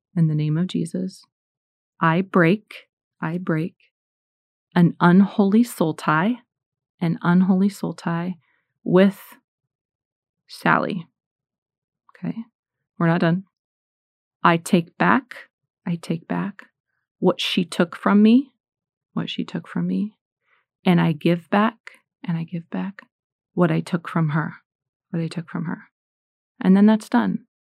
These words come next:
The unholy soul tie is gone. So that whole weight that's been weighing you down, that's just gone. And the thing is, is that we're in this process of embracing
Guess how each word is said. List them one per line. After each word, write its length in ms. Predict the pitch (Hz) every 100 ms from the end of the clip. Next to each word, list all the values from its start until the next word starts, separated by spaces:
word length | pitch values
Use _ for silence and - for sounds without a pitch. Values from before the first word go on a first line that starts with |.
| _ -
The 140 | -
unholy 240 | 180 180
soul 180 | 175 -
tie 140 | 170 180
is 120 | 170
gone. 440 | - 170 180 185
So 140 | 170 170
that 160 | 165
whole 300 | - 170 170 -
weight 280 | 165 - -
that's 180 | 185
been 220 | - 170 165
weighing 240 | 160 165
you 100 | 170
down, 380 | 160 180 220 214
that's 120 | 247
just 160 | 233 247
gone. 260 | 359 208 165 _ _ _ _ _ _ _ _
And 260 | - 190 214
the 60 |
thing 200 | 196 240
is, 160 | 247 196
is 100 | 180
that 200 | 180 -
we're 140 | 208 190
in 100 | 208
this 180 | 240 -
process 720 | - 170 170 - 170 - - -
of 600 | 175 165 165 165 - - _ _ _ _ _ -
embracing 1120 | 180 170 170 170 180 - 208 208 214 214